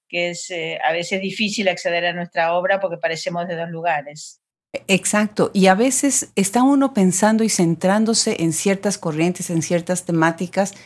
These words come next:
Speaker 2: y cuando uno se entera del trabajo que se está haciendo en otros países, de verdad piensa uno en que hay trabajo por delante, ¿no? Bueno, sé que eres argentina de origen, pero que tienes ya muchos años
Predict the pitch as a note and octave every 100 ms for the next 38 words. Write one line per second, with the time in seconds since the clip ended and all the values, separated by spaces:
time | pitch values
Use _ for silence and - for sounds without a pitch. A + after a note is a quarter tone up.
0 | _ _ _ F#3+ - F#3 F#3 F3+ F#3 F#3
1 | - _ _ A#3 C4+ C4+ G3+ E3 - A3+
2 | G3 C#3 D3 D3 D#3+ F#3 G3+ A#3+ E3 -
3 | - D#3 D#3+ - D#3 D3 D3 B2+ A#2 -
4 | _ E3+ F3 F#3 F#3 F#3 - D#3+ D3+ D3
5 | F#3 F#3 E3 C#3+ C#3+ D#3 D#3+ E3 D#3 D#3
6 | D#3 D3+ D#3+ E3 E3 _ _ - D3 D#3
7 | D#3+ E3+ D3 C#3 C#3+ D#3 - C#3+ C3 C3
8 | C3 B2+ A#2+ - C3+ E3+ - _ _ -
9 | F3+ F3+ D#3+ - - - - - - G#3+
10 | G#3 A#3 A3+ A3 A3 A#3 A#3 G3+ E3+ E3
11 | D#3+ A3+ G#3 E3+ D3+ D3 D3 - C#3+ D3
12 | D3+ D3+ E3+ G3 G3+ G#3 G3 G3 G#3+ B3+
13 | G3 F#3 G#3+ A3 F#3+ C#3 -